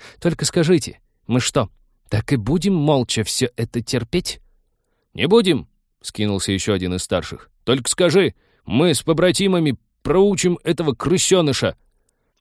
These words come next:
"Ага, и вас за это исключат, как Дайка с лесом".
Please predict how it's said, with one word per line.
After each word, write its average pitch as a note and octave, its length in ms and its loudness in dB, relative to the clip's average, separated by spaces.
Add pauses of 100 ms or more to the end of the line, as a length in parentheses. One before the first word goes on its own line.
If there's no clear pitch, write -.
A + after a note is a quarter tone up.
"Ага, E3 440 2 (280)
и E3 100 0
вас G#3+ 200 4
за G3+ 100 4
это G3 180 6
исключат, F3 520 4
как D#3 220 0
Дайка D3 320 2
с - 100 -4
лесом". C3 460 0